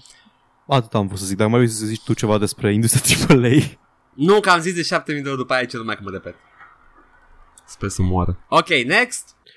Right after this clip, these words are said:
Speaker 1: Bun, uh, ultima știre pe care o am eu e tot, uh, din categoria de știri care sunt foarte on-brand pentru noi. E vorba despre pulele din Scam.
Speaker 2: Nice!
Speaker 1: Săptămâna trecută v-am spus că Scam a adăugat pule și că poți, dacă ai, <laughs> dacă ai pre-order, că e mai pula mai mare.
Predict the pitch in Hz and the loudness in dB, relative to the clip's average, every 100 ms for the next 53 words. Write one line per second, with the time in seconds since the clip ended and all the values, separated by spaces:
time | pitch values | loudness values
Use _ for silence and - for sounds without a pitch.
0 | _ - 143 113 120 131 131 131 151 139 | _ -4 -2 -2 -4 -4 -2 0 -2 -2
1 | 123 120 - - 120 - - 113 107 104 | -2 -2 -2 0 0 0 -2 -2 0 0
2 | 120 156 151 113 120 - 113 107 104 107 | 0 0 0 0 -2 -2 -4 -4 -4 -6
3 | 107 107 101 120 - 110 113 107 101 - | -6 -6 -6 -6 -2 0 0 0 -2 0
4 | 117 107 107 104 - 120 - 123 110 104 | 0 2 0 0 -2 -2 -2 0 0 2
5 | 110 104 - 110 107 123 175 170 - - | 0 0 -4 -6 -4 -2 0 -2 -8 -10
6 | - 123 123 117 - - 170 208 160 151 | 0 4 4 4 0 0 6 6 6 2
7 | 131 117 - 110 92 - _ _ - - | 0 -4 -2 -4 -4 -18 _ _ -20 -20
8 | - - - 165 180 151 131 117 131 208 | -20 -12 2 4 6 6 4 2 0 0
9 | 185 131 - 147 - 120 110 - 151 139 | 0 -2 -2 -4 0 0 2 0 0 0
10 | 117 113 113 - - 202 175 170 139 - | 0 0 -2 0 4 4 4 0 -2 -2
11 | 123 120 120 117 113 110 - 139 127 - | 0 2 2 2 2 0 0 -2 -2 -2
12 | 123 117 123 117 131 147 143 - 131 - | -2 0 0 0 0 -2 -2 -2 -4 -2
13 | 120 120 127 135 - 127 120 - 120 107 | -2 0 2 4 4 6 2 0 0 0
14 | 107 170 190 | 0 0 -2